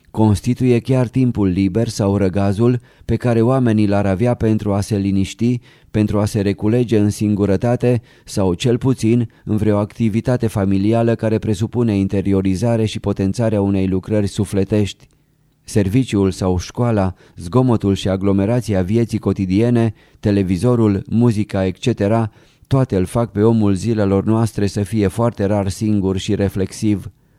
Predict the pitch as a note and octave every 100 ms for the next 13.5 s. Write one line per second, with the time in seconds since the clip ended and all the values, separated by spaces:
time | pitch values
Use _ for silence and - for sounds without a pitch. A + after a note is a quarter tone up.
0 | _ _ _ _ _ _ _ - A2 G#2
1 | G2 G#2 B2+ A2+ G2 G2 A#2+ A2+ G#2 G2
2 | A#2+ A#2 G2+ F#2+ F#2+ F#2+ F#2+ F#2 G2+ G#2+
3 | G2+ F#2+ - A#2 F2+ F2+ - - - F#2+
4 | G2 G2+ - G2+ B2 A#2 G#2+ A#2 A2 G2+
5 | - A#2 - G2 F#2+ G#2+ G#2 F#2+ A2+ A2+
6 | - _ _ - - A2 G#2 G2+ F#2+ F2+
7 | - A#2+ A#2+ A2+ G#2 G2+ G2+ G#2+ G2+ G2
8 | F#2+ G2 G2+ F#2+ G2+ A2 G#2 F#2 F#2 _
9 | _ _ _ _ _ G#2+ G#2+ - A2 G#2
10 | F#2 A2+ B2 - B2 B2 - G#2 G#2+ A2
11 | G#2 G2 G2 F#2 G2 B2 A#2 F#2+ - F2
12 | - A#2 A#2 - A#2+ A#2+ - F2+ F2+ F#2+
13 | G2 A#2 A2+ A2+